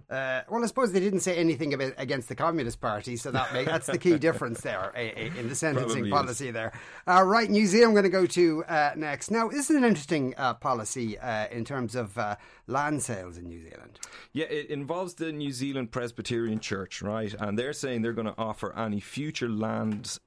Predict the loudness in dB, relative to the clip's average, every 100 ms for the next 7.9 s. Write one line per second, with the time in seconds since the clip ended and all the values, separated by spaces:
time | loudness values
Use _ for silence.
0 | _ -6 -4 -2 -2 -4 -6 -8 -10 -20
1 | _ -10 -4 -2 -2 -4 -6 -10 -8 -6
2 | -4 -4 -2 -2 -4 -6 -6 -6 -4 -6
3 | -6 -6 -8 -6 -4 -2 -4 -6 -6 -4
4 | -4 -4 -6 -4 -6 -4 -4 -4 -8 _
5 | _ -8 -6 -6 -8 -6 -6 -6 -12 _
6 | -14 -8 -6 -4 -2 0 0 -2 -2 -4
7 | -2 -4 -6 -6 -6 -6 -6 -6